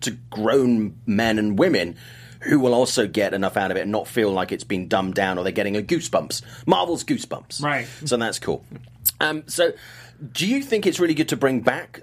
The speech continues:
Speaker 1: Scott as the director? We kinda knew this was gonna happen, Alexander, but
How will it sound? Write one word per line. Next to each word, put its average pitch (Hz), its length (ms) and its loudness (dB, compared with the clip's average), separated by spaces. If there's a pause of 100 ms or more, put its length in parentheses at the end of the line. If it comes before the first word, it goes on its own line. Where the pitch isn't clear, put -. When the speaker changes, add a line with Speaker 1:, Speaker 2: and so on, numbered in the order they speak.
Speaker 1:
Scott - 320 -6
as 160 100 -8
the 175 80 -2
director? 170 440 -2
We 185 80 -6
kinda 160 180 0
knew 131 220 0
this 127 100 -6
was 123 100 -10
gonna 107 220 -2
happen, 98 260 -6
Alexander, 117 520 -4
but - 200 -4